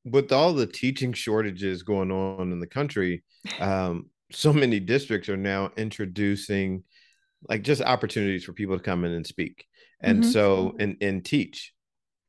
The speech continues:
Speaker 1: And so they have these guest teacher positions,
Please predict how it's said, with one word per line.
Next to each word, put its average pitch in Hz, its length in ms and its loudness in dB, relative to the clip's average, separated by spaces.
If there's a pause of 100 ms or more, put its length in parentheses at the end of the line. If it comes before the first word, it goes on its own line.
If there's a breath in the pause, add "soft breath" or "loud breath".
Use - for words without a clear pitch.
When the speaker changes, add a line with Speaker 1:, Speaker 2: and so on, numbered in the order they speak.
(280)
Speaker 1:
And 104 100 -8
so 98 140 4
they 101 140 6
have 95 160 4
these 95 180 -2
guest 98 320 -4
teacher 92 340 -2
positions, 87 800 -4